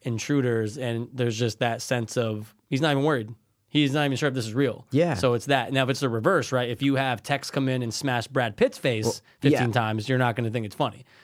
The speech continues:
Speaker 1: It's
Speaker 2: No.
Speaker 1: because of how,
Speaker 2: Yep.
Speaker 1: of the situation and
Speaker 2: And
Speaker 1: how
Speaker 2: but
Speaker 1: he's showing it.
Speaker 2: Well, it's also because of the way Brad Pitt was set up throughout the whole movie. That's the opposite of his kind of character. He's a badass character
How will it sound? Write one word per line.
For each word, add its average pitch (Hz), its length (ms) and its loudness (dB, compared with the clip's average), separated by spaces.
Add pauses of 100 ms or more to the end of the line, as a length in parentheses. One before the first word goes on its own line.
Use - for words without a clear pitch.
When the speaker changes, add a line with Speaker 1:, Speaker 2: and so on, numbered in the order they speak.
(200)
Speaker 1:
It's 127 120 2
Speaker 2:
No. 151 60 6
Speaker 1:
because 135 260 2
of 120 80 -2
how, 127 380 2
Speaker 2:
Yep. 175 140 2
Speaker 1:
of 131 120 -4
the 127 80 0
situation 110 480 -2
and 98 120 -4
Speaker 2:
And - 80 4
Speaker 1:
how 113 80 2
Speaker 2:
but - 80 6
Speaker 1:
he's - 40 -4
showing 101 200 -2
it. 101 100 -4
Speaker 2:
Well, 160 160 6
it's - 100 0
also 170 220 4
because 147 300 2
of 139 80 4
the 123 80 4
way 123 680 2 (540)
Brad 127 280 0
Pitt - 140 0
was 120 120 -4
set 131 200 2
up 113 80 -4
throughout 120 180 2
the 113 80 0
whole 120 80 2
movie. 120 180 0
That's 120 160 0
the 135 160 -6
opposite 127 420 0
of 113 120 -2
his 120 140 0
kind 113 180 0
of 98 60 -4
character. 104 320 0
He's 127 280 0
a 113 100 -2
badass 139 760 2
character 113 680 2